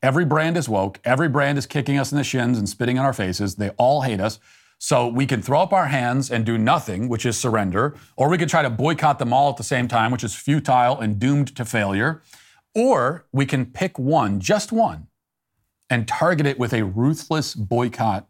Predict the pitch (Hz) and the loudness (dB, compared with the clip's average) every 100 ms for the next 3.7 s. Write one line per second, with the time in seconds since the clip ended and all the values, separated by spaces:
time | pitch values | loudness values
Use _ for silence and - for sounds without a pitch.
0 | - - 98 92 - 80 76 _ _ _ | -14 -6 -4 -4 -8 -10 -12 _ _ _
1 | _ _ _ _ _ _ _ _ _ _ | _ _ _ _ _ _ _ _ _ _
2 | _ _ _ _ _ - 131 123 - 104 | _ _ _ _ _ -4 -4 -4 -6 -2
3 | 101 113 170 160 175 139 - | -2 -2 -4 0 0 0 -2